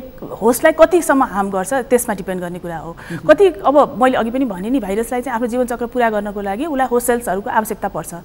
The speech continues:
Speaker 1: त्यो होस्ट सेल आवश्यकता पर्दै जाँदाखेरि स-, त्यसले चाहिँ नि अब कुन हदसम्म चाहिँ उसले होस्टलाई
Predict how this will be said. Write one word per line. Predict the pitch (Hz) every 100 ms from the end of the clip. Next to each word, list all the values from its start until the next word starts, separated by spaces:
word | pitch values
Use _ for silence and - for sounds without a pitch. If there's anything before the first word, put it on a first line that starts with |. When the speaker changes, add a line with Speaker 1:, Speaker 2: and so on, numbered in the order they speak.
| - - -
Speaker 1:
त्यो | -
होस्ट | 311 208
सेल | 240 330
आवश्यकता | 269 277 285 285
पर्दै | 254 262 277
जाँदाखेरि | 269 233 226 202 208 285
स-, | 285 160 185 196 202 165 147
त्यसले | 302 320 311
चाहिँ | 285 254 247
नि | 339 311 - -
अब | 202 214 208 190 180 - -
कुन | 370
हदसम्म | 320 208 208 247 233 220
चाहिँ | 226 247
उसले | 220
होस्टलाई | 190 175 - 196 220